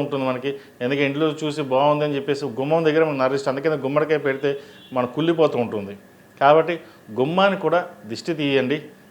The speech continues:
శుభ్రంగా ధూపం వేయండి. ధూపం వేయడం వల్ల ఎటువంటి నెగిటివ్ ఏమైనా ఉన్నా సరే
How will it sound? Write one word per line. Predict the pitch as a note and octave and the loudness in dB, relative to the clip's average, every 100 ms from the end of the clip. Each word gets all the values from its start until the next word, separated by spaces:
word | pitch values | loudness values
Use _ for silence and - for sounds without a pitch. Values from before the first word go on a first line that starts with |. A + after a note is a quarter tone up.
| - | -12
శుభ్రంగా | B2+ C3 D#3 C#3+ B2 | -4 0 2 2 2
ధూపం | C#3+ E3+ D3 | 0 0 0
వేయండి. | A2 G#2+ G2+ G#2 - A#2 | 0 -2 -6 -12 -18 -4
ధూపం | B2 C#3+ D#3 | -2 0 0
వేయడం | D3+ D3 | 0 0
వల్ల | C#3 C#3+ D#3 - - - | 2 2 0 -6 -14 -8
ఎటువంటి | A#2 D3+ D#3 C#3 | -2 0 0 0
నెగిటివ్ | C3+ C#3 D#3 C#3 - - - B2 | 0 -2 -2 -2 -6 -18 -6 0
ఏమైనా | C3 C3 | 0 0
ఉన్నా | D3 D3+ | 0 2
సరే | C#3+ C#3+ | 0 -2